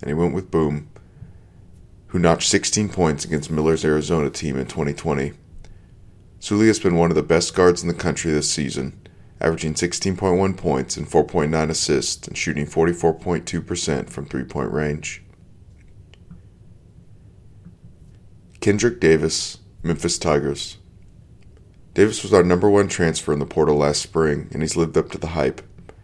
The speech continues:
He won A A C Player of the Year while at S M U, and while he could win it again this season with Memphis, as he is averaging a career-high twenty-one point five points, along with six assists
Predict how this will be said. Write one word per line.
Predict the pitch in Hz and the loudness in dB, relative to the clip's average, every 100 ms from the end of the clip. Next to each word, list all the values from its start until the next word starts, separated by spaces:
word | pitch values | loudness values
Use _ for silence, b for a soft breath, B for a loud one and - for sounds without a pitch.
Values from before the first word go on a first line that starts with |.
| B | B
He | - 87 | -4 2
won | 90 - | 4 4
A | 90 101 | 4 4
A | |
C | 104 - 101 | 0 -2 -2
Player | - 87 87 | 2 4 4
of | 92 | 4
the | |
Year | 98 82 73 73 | 2 2 2 2
while | 73 76 | 0 2
at | |
S | 76 - | 2 0
M | 90 87 | 0 0
U, | 76 | 0
and | 73 - - - - - | -2 -8 -20 -20 -10 0
while | 78 | 0
he | 80 | 0
could | 78 | 4
win | 92 98 | 4 4
it | |
again | 90 98 85 | 2 2 2
this | 80 | 0
season | - 85 85 | -2 -2 -2
with | 76 76 | -2 0
Memphis, | 85 87 107 - - - - | -2 -2 -6 -6 -10 -10 -8
as | 76 | -4
he | |
is | 78 80 | 0 2
averaging | 82 82 87 | 2 0 -4
a | 76 | -4
career-high | - 85 87 87 76 71 | -4 0 0 2 2 2
twenty-one | - 82 87 85 80 | -2 0 2 2 0
point | - 78 - | -2 -4 -2
five | 76 64 - | 0 0 -2
points, | 87 90 90 - - b b b b | -2 -2 -4 -12 -14 b b b b
along | 78 78 | -2 -2
with | 65 | -2
six | - 92 87 - | -2 -2 -2 -6
assists | 85 - 69 - - | -6 -2 -2 -2 -10